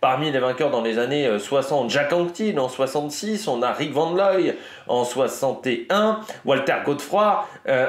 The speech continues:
en dix-neuf cent soixante-sept, et puis ensuite on a la domination Eddy Merckx en soixante-neuf, soixante et onze, soixante-douze, soixante-treize, soixante-quinze pour Eddy Merckx.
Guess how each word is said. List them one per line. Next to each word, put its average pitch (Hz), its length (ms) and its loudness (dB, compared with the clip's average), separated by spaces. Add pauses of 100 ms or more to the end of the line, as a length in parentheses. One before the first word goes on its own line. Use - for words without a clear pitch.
en 156 160 2
dix-neuf 123 380 -4
cent 175 320 -2
soixante-sept, 131 580 -2
et 123 80 0
puis - 160 -4
ensuite 117 320 -4
on 117 120 -2
a 107 60 0
la 101 120 0
domination 110 760 -2
Eddy 160 320 0
Merckx 208 460 0
en 127 120 2
soixante-neuf, 185 640 0
soixante 165 360 -2
et 170 80 2
onze, 175 200 2
soixante-douze, 170 640 0
soixante-treize, 160 640 0
soixante-quinze 175 920 0 (380)
pour 131 180 2
Eddy 113 220 -2
Merckx. 175 440 0